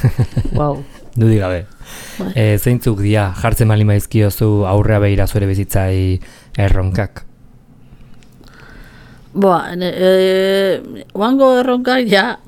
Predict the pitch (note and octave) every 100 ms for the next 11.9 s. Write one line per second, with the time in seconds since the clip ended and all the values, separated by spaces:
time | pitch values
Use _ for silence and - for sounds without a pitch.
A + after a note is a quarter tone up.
0 | - - - - G#3 A#3+ A3+ - F#3+ F3+
1 | F#3+ G#3+ G#3+ A#3 A#3 G3 F#3 F3 - A3
2 | C4 C4 C4 C4 C#4 B3 - G#3 G3 G3
3 | F#3+ G3+ G#3 B3 B3 C4+ G#3 F3+ B3+ C4+
4 | G#3 F#3 F3 E3+ E3+ D#3+ - - - F#3+
5 | F3+ F3 - G3+ G#3 - F3+ G#3 G3 A#3+
6 | - G3+ C#4 D4+ G#3+ F#3 G3+ G3 B3 A#3
7 | F3 F#3+ F3+ G#3 A#3 F#3+ - A3 F3 E3+
8 | A3+ A3 F#3 - F#3+ - - - - -
9 | - A2+ G2+ G3 F3+ E3+ D#3+ G3 F#3 E3+
10 | G3 - - - - - - - - -
11 | - - - - G#3+ G#3 G3+ A3+